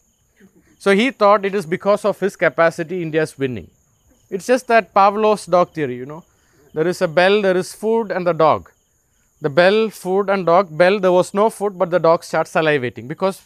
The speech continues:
we started to bridge the cause and effect. This tarka is of two types. It is called as vitarka and kutarka.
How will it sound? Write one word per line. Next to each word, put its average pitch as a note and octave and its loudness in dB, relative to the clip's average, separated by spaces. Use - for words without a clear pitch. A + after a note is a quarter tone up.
we G3 -8
started G3+ -4
to G3 -8
bridge E3+ -8
the E3+ -4
cause G3 2
and E3+ -2
effect. - -12
This G#3+ -8
tarka A3+ 2
is F#3 -6
of F#3+ -2
two F#3+ -6
types. - -8
It F3+ -10
is G#3 -6
called F3+ 0
as D#3 -4
vitarka D3+ -2
and D3 -8
kutarka. - -8